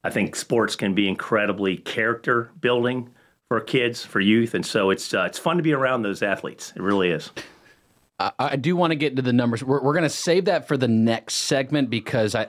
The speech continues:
Speaker 2: I, that's not a short conversation as far as budgets go in town, and you've got a lot of financial, that's your background, right, is finance. Is, is that right?
Speaker 1: It is. It is. Yeah, I'm a corporate finance guy.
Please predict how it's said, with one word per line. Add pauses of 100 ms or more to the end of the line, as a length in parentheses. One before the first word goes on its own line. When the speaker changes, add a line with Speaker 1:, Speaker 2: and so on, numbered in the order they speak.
Speaker 2:
I,
that's
not
a
short
conversation
as
far
as
budgets
go
in
town,
and
you've
got
a
lot
of
financial,
that's
your
background,
right,
is
finance.
Is,
is
that
right?
Speaker 1:
It
is. (240)
It
is.
Yeah,
I'm
a
corporate
finance
guy.